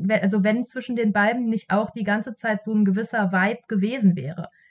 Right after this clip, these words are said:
Also sie lehnt jetzt nicht einfach nur ab, dass der Koboldkönig ihr ein großes Geschenk gibt, sondern sie lehnt diese gesamte romantisierte Dynamik zwischen ihr und dem Koboldkönig ab, wenn er am Ende sagt,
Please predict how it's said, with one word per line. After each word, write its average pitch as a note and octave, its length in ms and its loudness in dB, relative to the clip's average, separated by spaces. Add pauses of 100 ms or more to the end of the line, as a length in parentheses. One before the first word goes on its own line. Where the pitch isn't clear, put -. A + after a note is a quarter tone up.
(720)
Also F#3 320 4
sie F#3 160 2
lehnt A3+ 260 4
jetzt A3 240 -2
nicht A3 200 0
einfach G#3+ 300 0
nur A3 160 2
ab, G#3 140 0
dass A3 160 -2
der G#3 120 -2
Koboldkönig A3 680 0
ihr A3 140 -2
ein G#3 100 6
großes G3 380 -4
Geschenk B3 420 -2
gibt, - 240 -4
sondern F#3 260 8
sie F#3+ 140 8
lehnt A#3 280 2
diese F#3+ 220 4
gesamte G3 840 2
romantisierte G#3+ 960 2
Dynamik G3 640 6
zwischen F#3+ 360 0
ihr G3+ 240 4
und F3 120 2
dem F3+ 140 4
Koboldkönig F3 800 0
ab, - 180 -6 (560)
wenn F#3 180 6
er E3+ 120 6
am E3 100 0
Ende F3 260 6
sagt, D#3+ 540 -2